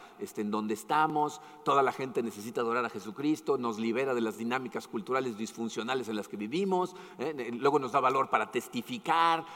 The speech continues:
este, no, no, nos va a librar de nuestra vergüenza y nuestra culpa, ¿no? Podemos dar un testimonio poderoso. Muy bien,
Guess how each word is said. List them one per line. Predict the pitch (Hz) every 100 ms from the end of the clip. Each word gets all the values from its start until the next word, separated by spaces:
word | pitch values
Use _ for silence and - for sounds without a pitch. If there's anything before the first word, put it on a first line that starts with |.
| -
este, | - 110 123
no, | 123
no, | 131 127
nos | 123 123 120
va |
a | 151
librar | 131 139
de | 131
nuestra | 120 - 117
vergüenza | 113 107 147 156 139
y |
nuestra | 120 - 104
culpa, | 160 180 180 156 147
¿no? | 143 156
Podemos | 131 139 143
dar | 139
un | 143
testimonio | 123 117 120 135 139
poderoso. | 113 120 156 180 175 156 - - -
Muy | 208
bien, | 214 180